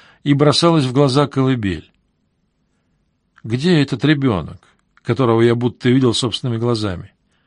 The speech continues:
Для чего эта мизансцена?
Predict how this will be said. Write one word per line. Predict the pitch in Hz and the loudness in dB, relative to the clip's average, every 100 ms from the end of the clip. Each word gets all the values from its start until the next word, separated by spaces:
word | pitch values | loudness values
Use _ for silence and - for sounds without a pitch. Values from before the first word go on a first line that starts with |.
| _ _ _ _ _ _ _ | _ _ _ _ _ _ _
Для | 135 123 143 | -2 2 2
чего | - 156 165 117 | 2 4 4 4
эта | 104 110 | 0 -4
мизансцена? | 110 117 123 - 120 101 87 | -4 -4 -2 -2 -4 -6 -10